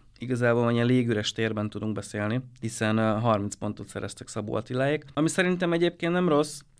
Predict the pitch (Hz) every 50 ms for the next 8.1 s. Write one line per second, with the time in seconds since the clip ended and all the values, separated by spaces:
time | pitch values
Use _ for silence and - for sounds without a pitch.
0 | - - - 120 127 123 - 131 127 127 127 127 127 127 127 127 131 131 127 -
1 | - - - 131 - - 135 123 123 123 120 117 117 117 117 117 113 110 - -
2 | - - - - - 113 110 110 107 107 110 113 - 123 127 135 139 147 147 143
3 | 147 143 143 147 143 139 143 - - - - 120 123 127 123 123 120 117 113 110
4 | 110 113 113 113 113 107 110 117 110 110 107 107 - 110 110 - 117 107 107 -
5 | - 107 95 104 101 - - - - - 170 - 170 156 156 156 143 135 135 131
6 | 135 135 131 - 131 127 131 131 135 139 139 135 - - - - - _ - -
7 | 110 107 101 101 101 98 101 104 - - 113 117 117 - - 135 135 139 151 151
8 | -